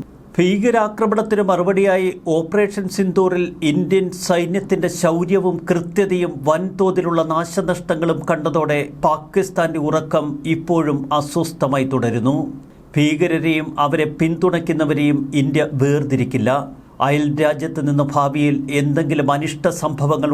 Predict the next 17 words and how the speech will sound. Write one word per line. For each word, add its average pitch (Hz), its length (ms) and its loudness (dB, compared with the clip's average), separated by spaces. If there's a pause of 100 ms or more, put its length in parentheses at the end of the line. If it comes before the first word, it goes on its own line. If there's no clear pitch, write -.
ഉണ്ടായാൽ 139 400 2 (200)
ശിക്ഷ 165 360 0 (120)
സംബന്ധിച്ച് 147 560 0
ഇന്ത്യൻ 147 280 0 (220)
സായുധ 151 380 0 (120)
സേന 135 220 0 (560)
തീരുമാനമെടുക്കുമെന്നും 139 1080 2 (100)
മോദി 127 340 0
പറഞ്ഞു. 113 360 0 (600)
ഓപ്പറേഷൻ 214 520 0 (100)
സിന്ദൂറിൽ 196 480 2 (220)
ഇന്ത്യൻ 180 300 2 (120)
സായുധ 190 480 2
സേന 190 220 0 (100)
ചെയ്തത് 175 340 0 (220)
വർഷങ്ങളായി 170 760 0
കാണാത്തത്. 139 560 0